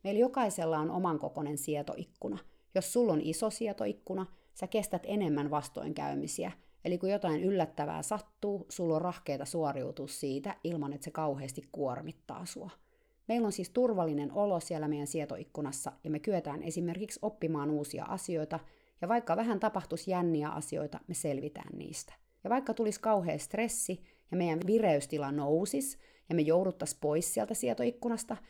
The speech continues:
me pystytään palaamaan sinne aika nopeasti. Joillakin ihmisillä ja eläimillä on aika pieni sietoikkuna – Eli silloin ei kestä kauheasti esimerkiksi stressaavia juttuja, koska se kuormittaa liikaa. Toisaalta joskus voi käydä niin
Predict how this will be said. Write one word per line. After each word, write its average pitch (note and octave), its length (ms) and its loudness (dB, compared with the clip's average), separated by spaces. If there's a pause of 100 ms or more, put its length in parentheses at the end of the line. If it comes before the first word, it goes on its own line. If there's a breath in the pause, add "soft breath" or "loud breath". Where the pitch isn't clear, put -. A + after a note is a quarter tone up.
(260 loud breath)
me F#3+ 60 -4
pystytään F#3 440 2
palaamaan E3 540 4
sinne D3 280 0
aika C#3+ 260 -4
nopeasti. - 640 -4 (500)
Joillakin C4 340 0
ihmisillä G3 420 0
ja D#3 160 -2
eläimillä D#3 400 2
on C#3+ 160 -4
aika D#3 280 -6
pieni A3 340 2
sietoikkuna – - 760 -8 (380 soft breath)
Eli D#3 140 2
silloin G3+ 340 2
ei D#3 100 2
kestä E3+ 260 -2
kauheasti D3+ 560 0
esimerkiksi D3 500 -4
stressaavia D3+ 640 -4
juttuja, D#3 520 -6
koska D#3+ 240 -8
se E3 100 -6
kuormittaa C#3+ 800 -2
liikaa. - 520 -10 (520 soft breath)
Toisaalta A#3+ 400 4
joskus G#3 380 -2
voi E3 120 0
käydä D#3 260 2
niin F3 540 4